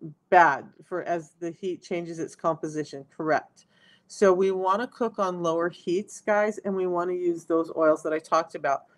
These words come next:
Butter, to be honest, the one oil that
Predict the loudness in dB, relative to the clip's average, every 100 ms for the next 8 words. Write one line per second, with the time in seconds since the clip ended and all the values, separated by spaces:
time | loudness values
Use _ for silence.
0 | _ _ _ -4 6 6 6 2 -2 -4
1 | -12 -10 -8 -6 0 0 0 -8 -4 -2
2 | -2 -2 -2 -2 -4 -2 0 -2 -4